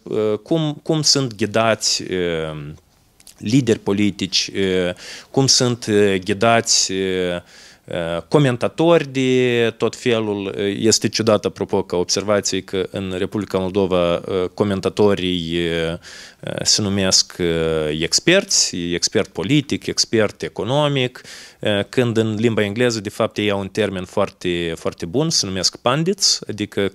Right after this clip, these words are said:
uh, persoane care se dau cu opinia la televizor. Uh, faptul că ți s-a oferit un microfon la televizor nu înseamnă că ești expert în,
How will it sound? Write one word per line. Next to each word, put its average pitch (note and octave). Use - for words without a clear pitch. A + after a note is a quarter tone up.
uh, G#2+
persoane G3+
care B2+
se -
dau C#3+
cu -
opinia C3
la G#2+
televizor. F2
Uh, F2+
faptul A#2+
că G2
ți -
s-a G#2
oferit G2+
un E2+
microfon F2+
la D#2+
televizor C3
nu B2
înseamnă A2
că -
ești G2+
expert -
în, D#2+